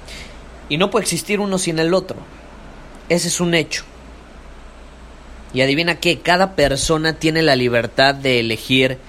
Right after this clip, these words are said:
ser uno de ellos. Y vamos a definirlos. Los jugadores, ¿qué tipo de personas son? Por ejemplo, los jugadores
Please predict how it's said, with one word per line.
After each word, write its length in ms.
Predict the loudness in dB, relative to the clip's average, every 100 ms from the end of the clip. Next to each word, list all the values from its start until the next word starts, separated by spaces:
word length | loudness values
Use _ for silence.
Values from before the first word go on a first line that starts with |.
| -20 -14
ser 340 | -6 0 2 2
uno 300 | 0 0 2
de 160 | 2
ellos. 460 | 2 -2 -10 -12 -14 -18 -18 -16 -16 -16 -18 -20 -20 -20 -20 -20 -16 -6
Y 80 | -2
vamos 260 | -2 0
a 80 | 0
definirlos. 720 | 0 0 2 2 2 -4 -8 -16 -6
Los 180 | -4 -2
jugadores, 720 | 2 4 6 4 4 0 -2
¿qué 140 | 0
tipo 320 | 0 0 2 2
de 80 |
personas 600 | 4 0 0 -2 -2 -2 -2
son? 240 | -4 -4
Por 100 | -8
ejemplo, 400 | -8 -8 -6 -6
los 180 | -6 -8
jugadores 800 | -2 0 2 4 2 2 -4